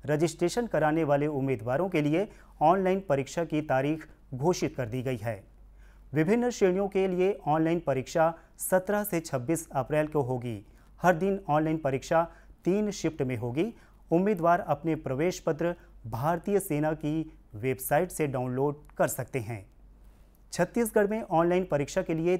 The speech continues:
तीन केंद्र रायपुर, भिलाई और बिलासपुर में बनाए गए हैं। भिलाई के सिरसा कला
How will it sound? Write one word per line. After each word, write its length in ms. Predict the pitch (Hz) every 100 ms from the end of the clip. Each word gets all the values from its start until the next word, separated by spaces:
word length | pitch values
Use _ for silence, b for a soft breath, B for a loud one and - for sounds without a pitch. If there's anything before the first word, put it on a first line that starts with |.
| 180
तीन 300 | 165 185 190
केंद्र 420 | - 151 156 180 B B -
रायपुर, 480 | 110 135 147 180 170
भिलाई 420 | 120 131 156 170 -
और 180 | 143 123
बिलासपुर 480 | 131 139 139 170 156
में 140 | 151
बनाए 260 | 131 120 120
गए 160 | 131
हैं। 220 | 120 110 - - b b b b
भिलाई 360 | 127 143 185 214
के 200 | 220 220
सिरसा 380 | - 160 151 160
कला 280 | 151 156